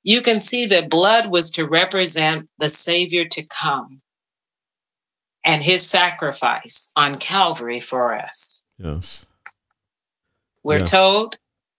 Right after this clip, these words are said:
Speaker 1: in verse eleven that the life of the flesh is in the blood. And twelve says, "Therefore I said unto the children of Israel,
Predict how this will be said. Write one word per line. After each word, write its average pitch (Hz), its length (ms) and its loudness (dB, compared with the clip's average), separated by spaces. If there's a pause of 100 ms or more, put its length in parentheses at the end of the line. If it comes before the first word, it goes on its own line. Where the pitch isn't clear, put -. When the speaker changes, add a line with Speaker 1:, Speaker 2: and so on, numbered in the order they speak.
(160)
Speaker 1:
in 156 140 -10
verse 185 340 2
eleven 190 600 2
that 135 340 2 (260)
the 160 180 2
life 190 500 2
of 247 80 0
the 247 100 2 (120)
flesh 185 320 2
is 156 140 0
in 165 180 -2
the 185 80 -2 (100)
blood. 131 420 0 (2500)
And 175 480 0 (160)
twelve 262 520 2
says, 151 580 4 (160)
"Therefore 226 640 4 (800)
I 165 140 2
said 220 320 4
unto 202 260 -2
the 165 140 0
children 196 460 0
of 156 120 0
Israel, 202 560 0